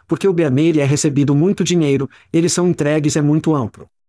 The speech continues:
A Beameire elogiou o crescimento da receita da Fortune quinhentos em duzentos e cinquenta por cento, então por que a série D em dinheiro? Eles também elogiaram a taxa de retenção de cento e trinta e cinco por cento,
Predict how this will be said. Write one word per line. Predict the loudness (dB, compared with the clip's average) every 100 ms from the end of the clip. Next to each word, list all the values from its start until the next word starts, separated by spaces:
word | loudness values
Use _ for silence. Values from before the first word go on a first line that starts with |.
| _
A | -4
Beameire | -2 0 2 2 2
elogiou | 0 2 0
o | 0
crescimento | -2 0 0 0 0
da | 0
receita | 0 0 0 0
da | -2 -2
Fortune | -4 0 -2
quinhentos | 0 0 0 0 -2 0
em |
duzentos | 0 0 -2 -2 -4
e | -2
cinquenta | -2 -2 -4
por | -4 -6
cento, | -2 -2 -4 -8 _ _
então | -4 0 -2
por | -2
que | -4
a | -4
série | -2 0 0
D | 0
em | 0
dinheiro? | 0 0 0 0 -4 -10 _ _ -2
Eles | 0 0
também | -2 -2 0 0
elogiaram | 0 0 -2 0 -2
a |
taxa | -2 -4 -4 -2
de | 0
retenção | 0 -2 -2 -2
de | -2 -2
cento | -2 -2 -2
e |
trinta | -2 -2 -2
e |
cinco | -2 -2 -2
por | -4
cento, | -2 -2 -2 -6